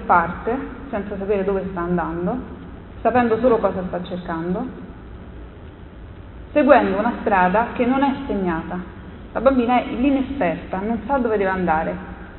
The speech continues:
Tutti i protagonisti delle favole sono degli inesperti, tutti sono personaggi che partono all'avventura perché gli è stata data una missione,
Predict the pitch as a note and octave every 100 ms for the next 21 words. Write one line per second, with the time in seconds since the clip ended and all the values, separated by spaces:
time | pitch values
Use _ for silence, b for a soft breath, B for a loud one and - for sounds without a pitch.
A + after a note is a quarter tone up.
0 | - D#4 D4+ A#3+ G3+ G3+ G#3+ G#3 - F3
1 | E3+ E3+ E3+ E3+ F#3+ A#3 B3+ - - -
2 | - - - - - A3 A3+ G3+ G3 F#3+
3 | - D#3+ E3 G3 G3+ D4 G#3+ A#3 G#3+ -
4 | - A#3 A3 B3 G#3 G#3 G#3+ A3+ C#4 C#4+
5 | C#4+ G#3 F#3+ F#3 F#3 F#3 F3+ F3+ G#3+ A3+
6 | G3 F#3+ F#3 G3 G3 F#3 F#3 F3+ F3+ -
7 | F3 E3 F#3+